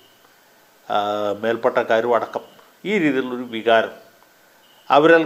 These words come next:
കഴിയുന്ന രീതിയിൽ പ്രചരിപ്പിച്ചിട്ടുണ്ടെന്നുള്ള സത്യമാണ്, നമുക്കൊക്കെ അറിവുള്ള കാര്യം. എല്ലാ വിഭാഗങ്ങളും ഈ കൂട്ടത്തിലുണ്ടെന്നല്ല, പക്ഷേ പല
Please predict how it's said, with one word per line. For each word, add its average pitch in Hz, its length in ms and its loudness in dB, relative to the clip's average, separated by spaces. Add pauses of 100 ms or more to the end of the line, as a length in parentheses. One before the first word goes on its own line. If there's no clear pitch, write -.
കഴിയുന്ന 143 380 2
രീതിയിൽ 123 280 -4
പ്രചരിപ്പിച്ചിട്ടുണ്ടെന്നുള്ള 139 840 -2
സത്യമാണ്, 185 400 0 (120)
നമുക്കൊക്കെ 110 380 -6
അറിവുള്ള 139 300 0
കാര്യം. - 280 -8 (960)
എല്ലാ 123 200 2 (100)
വിഭാഗങ്ങളും 165 520 4
ഈ 160 100 -2
കൂട്ടത്തിലുണ്ടെന്നല്ല, 147 680 -2
പക്ഷേ 151 180 -2 (120)
പല 135 100 4